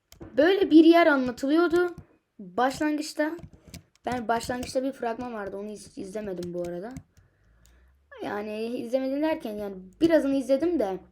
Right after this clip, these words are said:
böyle bir şey vardı, hatırlıyorum. Hop. Hop, şuradan yukarı gidemeyeceğiz herhalde. Aha. Düşme.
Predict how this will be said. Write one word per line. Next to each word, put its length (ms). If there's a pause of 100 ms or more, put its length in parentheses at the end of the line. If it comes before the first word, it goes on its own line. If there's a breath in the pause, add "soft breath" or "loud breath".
(1000)
böyle 460
bir 60
şey 240
vardı, 260
hatırlıyorum. 600 (2750)
Hop. 1200 (1500)
Hop, 220
şuradan 340
yukarı 640 (360)
gidemeyeceğiz 680
herhalde. 440 (100)
Aha. 400 (680)
Düşme. 380